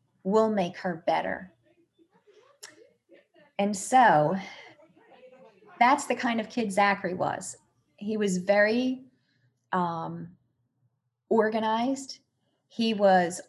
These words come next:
older than his years. And at that point, I poured my heart out into that kid, and he was so young. I think he was six or seven at the time, maybe seven.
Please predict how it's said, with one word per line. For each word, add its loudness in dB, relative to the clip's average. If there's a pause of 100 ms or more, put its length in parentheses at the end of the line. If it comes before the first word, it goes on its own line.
(140)
older 4
than 0
his -2
years. -2 (640)
And 2
at 0
that 2
point, 0
I -2
poured 0
my 2
heart 0
out -2
into -8
that 0
kid, -4
and 0
he 0
was -6
so 0
young. -2 (360)
I -4
think 0
he -4
was -2
six -6
or -4
seven -4
at -8
the -16
time, -8
maybe -4
seven. -6